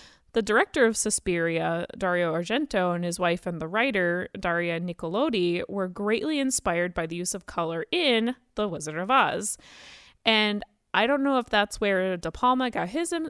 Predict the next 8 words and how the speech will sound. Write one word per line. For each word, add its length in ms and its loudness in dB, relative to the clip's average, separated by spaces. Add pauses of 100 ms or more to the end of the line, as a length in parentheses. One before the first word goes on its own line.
inspiration 1000 0 (160)
for 180 -2
the 80 0
prom 320 0
scene, 440 0
but 240 2 (200)
we 200 0
see 500 4